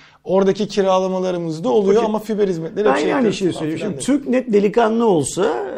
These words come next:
Speaker 2: e, kendi web sitesinde bir
Speaker 1: Bir
Speaker 2: Türkiye
Speaker 1: gösterebilir.
Speaker 2: haritası üstünde,
Speaker 1: Şurada
Speaker 2: e,
Speaker 1: yapılıyor.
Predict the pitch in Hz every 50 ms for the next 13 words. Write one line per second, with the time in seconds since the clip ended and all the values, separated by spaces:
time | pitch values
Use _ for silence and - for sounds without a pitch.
0 | - 160 156 165 - - 196 196 208 208 208 190 196 160 131 - - - 143 123
1 | - 143 143 143 147 185 233 139 139 131 - - - - - - 170 180 - 160
2 | 165 202 190 196 196 233 190 180 175 - 190 180 165 143 - 185 170 147 - -
3 | - - 135 131 123 123 147 185 214 - 403 - - - _ - - - - 180
4 | 170 175 170 170 160 156 180 170 160 151 143